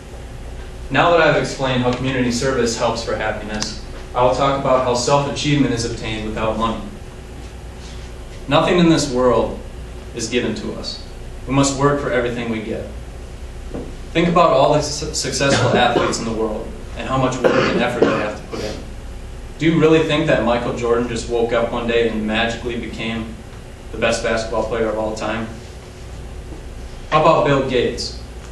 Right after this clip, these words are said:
Think about his demanding self-discipline to assemble the revolutionary technology that we have today in our society.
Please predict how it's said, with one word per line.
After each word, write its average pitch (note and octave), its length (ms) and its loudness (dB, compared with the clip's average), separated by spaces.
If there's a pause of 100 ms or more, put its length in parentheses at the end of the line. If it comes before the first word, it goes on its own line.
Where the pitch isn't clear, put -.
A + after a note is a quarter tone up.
(120)
Think D#3+ 160 2
about D3+ 400 4
his C3+ 340 -2 (140)
demanding C3 640 2
self-discipline G#2+ 960 -2 (720)
to B2 420 0 (360)
assemble A#2+ 720 2 (340)
the A#2 120 -4
revolutionary B2 760 2
technology A2+ 640 0
that G#2+ 120 -2
we G#2+ 120 -2
have G#2+ 240 0
today G#2 320 -6
in G#2 60 -8
our G2+ 100 -8
society. - 520 -8